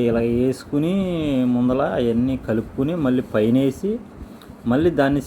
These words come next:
చేటతో తిరగేసుకోవాలండి, అప్పుడు కలుపుతుంది. దాని తర్వాత పొజిషన్ ఏంటన్నది తర్వాత మనం ఇక దాన్ని కంటిన్యూగా తిరగేసి మళ్ళీ చేటతో అటు ఇటు కదిపి సంచుల్లో ఎత్తుకుని దాన్ని అలా కంటిన్యూగా మేతలు కట్టితే, తక్కువ కట్టుకుంటే మందులు కట్టేటప్పుడు మేత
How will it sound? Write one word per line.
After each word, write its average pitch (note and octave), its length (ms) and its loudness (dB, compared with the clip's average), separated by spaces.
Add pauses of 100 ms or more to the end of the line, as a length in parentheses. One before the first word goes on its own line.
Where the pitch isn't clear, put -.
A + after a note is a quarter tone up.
చేటతో C3 280 0
తిరగేసుకోవాలండి, A#2+ 760 -2
అప్పుడు C#3+ 240 -4
కలుపుతుంది. A#2+ 540 0
దాని B2+ 240 0
తర్వాత A2+ 420 -2 (100)
పొజిషన్ A2+ 340 0
ఏంటన్నది G#2+ 540 -4 (120)
తర్వాత A#2+ 360 0
మనం C3+ 280 -2
ఇక A2 140 -2
దాన్ని G#2+ 340 -6
కంటిన్యూగా A2+ 520 -2
తిరగేసి G#2+ 640 -2 (460)
మళ్ళీ B2 280 4
చేటతో C#3 600 0
అటు C3 180 -4
ఇటు C3 100 -4 (100)
కదిపి C3 340 -2
సంచుల్లో B2 420 -2
ఎత్తుకుని B2 520 -2 (680)
దాన్ని B2 300 2
అలా B2 120 2
కంటిన్యూగా B2+ 480 2
మేతలు A#2 400 0
కట్టితే, A2+ 400 -4 (100)
తక్కువ F3+ 320 -2
కట్టుకుంటే C#3+ 520 0
మందులు C3 340 2
కట్టేటప్పుడు B2 500 0
మేత A2+ 440 -2